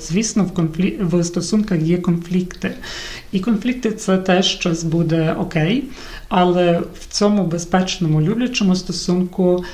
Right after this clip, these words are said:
ми повертаємось. Е, так, після конфліктів ми повертаємось і ми відновлюємо наш емоційний зв'язок. Тут трохи я хочу поговорити про, е,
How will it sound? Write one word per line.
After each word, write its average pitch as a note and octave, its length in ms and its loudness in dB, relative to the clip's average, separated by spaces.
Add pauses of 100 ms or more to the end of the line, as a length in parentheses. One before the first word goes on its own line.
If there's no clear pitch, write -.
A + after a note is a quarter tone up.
(160)
ми F#3 160 4
повертаємось. E3 1000 -2
Е, - 40 -12 (380)
так, E3+ 300 -2
після F3+ 220 -4
конфліктів F3+ 560 -2
ми E3+ 80 4
повертаємось F3+ 800 0
і G3+ 80 -2
ми E3+ 240 2
відновлюємо E3 1080 0 (400)
наш D3+ 460 0
емоційний D3+ 520 -2
зв'язок. D3 520 -8 (1400)
Тут - 280 0 (140)
трохи G#3+ 320 0
я E3 220 2
хочу E3+ 560 -2
поговорити D#3+ 580 -2
про, D#3 600 0 (580)
е, D#3 180 2